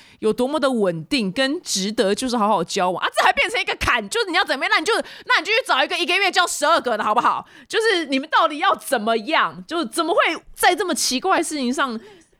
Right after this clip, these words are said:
就难过呢？然后再还有什么欠我骂的来？这个也是看到水瓶男想要分享水瓶座真的超怪。之前认识一个瑞士的室友，他一开-，一开始是我主动约他，后来他也会说要带我去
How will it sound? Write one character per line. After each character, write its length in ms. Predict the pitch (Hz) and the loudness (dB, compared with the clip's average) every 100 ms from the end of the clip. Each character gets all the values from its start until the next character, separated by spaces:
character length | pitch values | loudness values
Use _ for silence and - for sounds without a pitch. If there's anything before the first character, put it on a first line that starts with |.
| _ | _
就 160 | - 320 | -6 -2
难 340 | 262 202 180 | 0 0 -2
过 300 | 226 339 269 | 0 2 2
呢？ 200 | 220 214 214 | 0 -2 -2
然 140 | 202 | 0
后 120 | 262 | -2
再 280 | 262 254 202 196 | 0 -2 -2 -4
还 140 | 196 202 | -6 -4
有 40 | |
什 80 | 208 | -4
么 80 | 170 | -4
欠 180 | - | -6
我 120 | 160 135 | -6 -8
骂 200 | 156 101 | -8 -8
的 80 | - | -10
来？ 220 | 87 - _ _ | -10 -10 _ _
这 140 | 494 | 0
个 40 | 285 | 2
也 160 | 185 | 2
是 240 | 208 294 - _ _ | 0 -4 -6 _ _
看 140 | 440 | 0
到 100 | 392 | 0
水 160 | 339 254 | 0 0
瓶 160 | 240 247 | -2 -2
男 320 | 233 208 220 | -2 -2 -4
想 160 | 233 | -4
要 80 | 185 | -4
分 160 | 214 220 | -2 -4
享 160 | 220 | -4
水 100 | 170 | -8
瓶 160 | 156 151 | -8 -8
座 160 | 190 175 | -6 -4
真 120 | 180 | -4
的 80 | 156 | -4
超 200 | 170 160 | -4 -2
怪。 140 | 170 | -4
之 140 | 170 | -2
前 100 | 247 | -2
认 100 | 220 | 0
识 80 | 214 | -2
一 40 | 214 | -2
个 100 | 170 | -2
瑞 140 | 190 | -2
士 120 | 180 | -2
的 80 | 160 | -6
室 180 | 151 180 | -4 -4
友， 100 | 131 | -4
他 100 | 165 | -6
一 40 | |
开-， 200 | 175 175 - | -4 -6 -6
一 80 | 247 | -6
开 180 | 277 | -2
始 180 | 269 151 | -2 -4
是 220 | 143 - | -6 -4
我 320 | 165 110 62 - _ _ _ _ | -4 -4 -10 -14 _ _ _ _
主 160 | - 156 | -8 -4
动 220 | 226 214 | -2 -2
约 180 | 170 175 | -2 -2
他， 340 | 185 165 156 175 _ _ _ | -4 -4 -4 -8 _ _ _
后 220 | - 285 | 0 2
来 160 | 202 | 2
他 180 | 196 247 | 0 -2
也 140 | 214 175 | -2 -2
会 180 | 214 | -2
说 200 | 190 190 | -2 -2
要 80 | 180 | -2
带 160 | 190 175 | 0 -2
我 140 | 139 | -2
去 440 | 165 190 165 123 | -4 -4 -4 -4